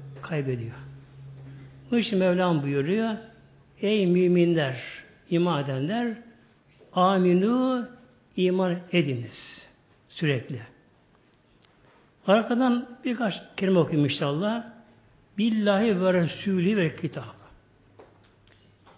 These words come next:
Kime bu iman tazelemesi gerekiyor? Allah iman Celle Celaluhu.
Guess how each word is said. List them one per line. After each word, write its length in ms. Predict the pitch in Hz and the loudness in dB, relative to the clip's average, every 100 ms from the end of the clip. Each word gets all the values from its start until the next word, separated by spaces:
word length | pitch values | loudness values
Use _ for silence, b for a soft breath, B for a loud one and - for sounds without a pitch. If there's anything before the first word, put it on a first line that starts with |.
| - | -16
Kime 600 | - 254 277 233 233 - - | -6 0 2 0 -2 -8 -2
bu 40 | |
iman 340 | 208 185 175 175 | 2 4 2 0
tazelemesi 580 | 170 156 160 156 135 | 0 2 2 0 0
gerekiyor? 680 | 147 139 135 135 170 247 240 - - _ _ _ _ | 0 2 0 0 -2 0 -2 -6 -20 _ _ _ _
Allah 380 | - 175 180 175 | -2 0 0 -2
iman 320 | 190 165 165 | 0 0 0
Celle 240 | 147 147 135 | -2 -2 -4
Celaluhu. 300 | 151 131 | -6 -10